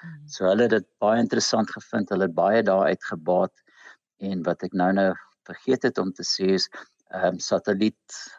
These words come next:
Speaker 2: ehm, beelde wat gratis beskikbaar is, kan getrek word om hierdie goede gereeld op te hou en, en vinnig, ehm, op te tree teen die,
Speaker 1: Hmm.
Speaker 2: byvoorbeeld die onkruid.
Speaker 1: Hmm.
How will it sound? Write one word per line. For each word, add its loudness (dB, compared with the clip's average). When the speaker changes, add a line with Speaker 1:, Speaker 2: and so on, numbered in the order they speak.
Speaker 2:
ehm, 0
beelde 2
wat 0
gratis 0
beskikbaar -2
is, -8
kan 0
getrek -2
word 0
om -4
hierdie -4
goede 0
gereeld 0
op -2
te -4
hou 2
en, -4
en -14
vinnig, -2
ehm, 0
op -6
te -4
tree -2
teen -2
die, -2
Speaker 1:
Hmm. -20
Speaker 2:
byvoorbeeld -4
die -4
onkruid. -6
Speaker 1:
Hmm. -14